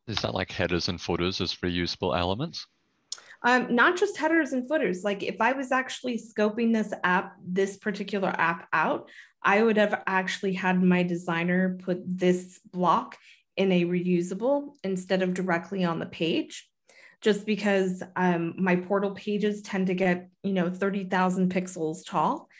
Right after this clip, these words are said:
Speaker 2: And that's a lot of elements and a lot of workflows to go on one page. And it will definitely slow the page down. That's why the admin portal is super slow, is it's not compartmentalized in reusables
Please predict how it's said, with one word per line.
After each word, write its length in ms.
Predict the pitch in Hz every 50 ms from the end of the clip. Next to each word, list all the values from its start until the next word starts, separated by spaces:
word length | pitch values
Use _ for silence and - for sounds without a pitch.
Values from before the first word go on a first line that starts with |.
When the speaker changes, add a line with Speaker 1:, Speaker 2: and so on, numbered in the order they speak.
| - - - - _ -
Speaker 2:
And 340 | - 190 185 185 185 185 180
that's 160 | 185 190 185
a 60 | 185
lot 320 | 185 185 180 180 170 175 185
of 100 | 180 175 -
elements 500 | 175 170 165 175 180 175 175 180 180 180
and 80 | 175 170
a 60 | 165
lot 220 | 175 170 165 165 170
of 60 | 185
workflows 680 | 185 175 165 165 - - - 190 185 185 185 180 185
to 60 | - 180
go 180 | - 180 170 170
on 140 | 160 170
one 200 | 165 156 160 170
page. 420 | - 214 160 156 165 165 180 180 190
And 80 | 180
it 120 | 175 - -
will 120 | 165 170
definitely 580 | 175 185 185 165 180 - 202 190 180 165 175 180
slow 320 | 180 - - 175 175 170
the 140 | 160 - -
page 340 | - - 151 131 190 - -
down. 300 | 175 151 - - - 185 - - - - -
That's 200 | - 202 185 -
why 160 | 196 190 190
the 200 | 185 185 180 180 180
admin 500 | - 165 165 170 180 185 180 185 185 185
portal 300 | - 196 202 202 202 202
is 160 | 196 185 - -
super 240 | 208 196 214 208
slow, 380 | 202 - - 214 214 254 269 - - - - - _ -
is 160 | - 190 185 185
it's 220 | 175 180 - -
not 460 | 185 180 170 175 170 - - - - _ _ -
compartmentalized 1120 | - 202 185 185 196 180 180 175 175 165 170 175 - - 175 165 - 156 156 160 180 - - -
in 240 | - 165 156 156 156
reusables 760 | 170 170 160 151 151 185 - 190 - - - 101 107 - -